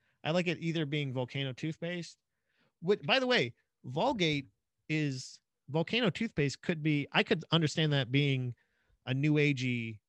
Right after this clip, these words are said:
thing where they say like, "Oh, we use volcanic ash in our, in our mixture, all natural, no sulfates, all," <laughs> you know what I mean? Like LeBron James would, uh, words, wait, wrote Romeo and Juliet. <laughs> Yeah.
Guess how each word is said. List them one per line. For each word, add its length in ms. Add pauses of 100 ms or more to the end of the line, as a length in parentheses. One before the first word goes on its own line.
thing 260 (500)
where 120
they 80
say 160
like, 240
"Oh, 280
we 100
use 500
volcanic 680
ash 640
in 100
our, 300
in 100
our 100
mixture, 600 (280)
all 240
natural, 520
no 340 (100)
sulfates, 880
all," 320 (100)
<laughs> 100
you 160
know 40
what 60
I 40
mean? 180
Like 260 (680)
LeBron 380
James 420
would, 320
uh, 280 (360)
words, 520
wait, 160 (100)
wrote 260 (120)
Romeo 380
and 100
Juliet. 420 (960)
<laughs> 240
Yeah. 240